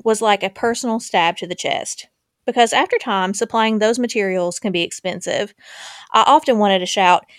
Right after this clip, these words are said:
"You can buy a pack of pencils at the Dollar Tree. Please go do that." But I never did. Because my mind always went back to one boy I went through school with until he dropped out at some point in high school. This kid never,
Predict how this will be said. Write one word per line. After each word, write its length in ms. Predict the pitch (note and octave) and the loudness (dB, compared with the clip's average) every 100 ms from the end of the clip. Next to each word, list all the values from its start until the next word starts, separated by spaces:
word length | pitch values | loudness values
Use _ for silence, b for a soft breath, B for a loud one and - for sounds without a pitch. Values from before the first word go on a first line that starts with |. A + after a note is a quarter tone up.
| b | b
"You 120 | A#3+ | 0
can 160 | G#4 C#4 | 4 6
buy 240 | D#4 E4 | 6 6
a 80 | E4+ | 4
pack 180 | E4 E4 | 2 2
of 120 | D#4+ | 4
pencils 360 | D#4+ E4+ D#4 | 4 4 4
at 120 | D4+ C#4 | 4 4
the 80 | |
Dollar 340 | A#3 C4+ D#4+ D4+ | 6 8 8 6
Tree. 320 | - C4+ C4+ | 4 4 2
Please 360 | A#3 G#3 B3 A#3+ | 2 2 2 6
go 160 | C#4+ | 6
do 180 | C#4+ D#4+ | 6 4
that." 360 | C4+ A#3+ A#3 - B B _ | 6 6 6 4 B B _
But 100 | A#3 | 4
I 60 | A3 | 4
never 240 | G#3 G3+ | 4 2
did. 360 | F#3+ E3+ - - _ _ _ _ _ - | 2 0 0 -6 _ _ _ _ _ -4
Because 260 | A#3+ B3 | 2 2
my 140 | B3+ C4+ | 4 2
mind 340 | B3+ B3 B3+ | 2 2 2
always 380 | A#3 A3+ D4 D#4+ | 4 6 6 2
went 160 | D4+ A3 | 0 0
back 240 | F#3+ F#3+ | 0 0
to 100 | - | -2
one 240 | G3 G3 G#3+ | 0 0 0
boy 340 | G#3 F3+ F3 - | 2 2 2 0
I 100 | F#3+ | -2
went 220 | G3+ - | -2 -4
through 140 | D4+ D4+ | -6 -6
school 260 | - G3 | 0 2
with 380 | E3+ E3 D#3+ - _ - | 2 2 0 -4 _ -8
until 260 | A#3+ - A#3 | -6 -2 0
he 100 | A3 | 2
dropped 260 | G3+ G3+ | 0 0
out 180 | F#3 F3 | 0 0
at 120 | - | -2
some 180 | - G3 | -4 -6
point 300 | G3 F#3 E3+ | -4 -6 -6
in 60 | F3+ | -6
high 180 | D#3 | -8
school. 420 | D#3 - A2+ - A#3+ _ b b b b b - | -8 -8 -8 -6 -10 _ b b b b b 2
This 240 | C4+ - | 2 2
kid 260 | - B3 A#3 | -2 0 2
never, 680 | A3 G3+ D3+ - - A#3+ | 2 2 0 -4 -6 -8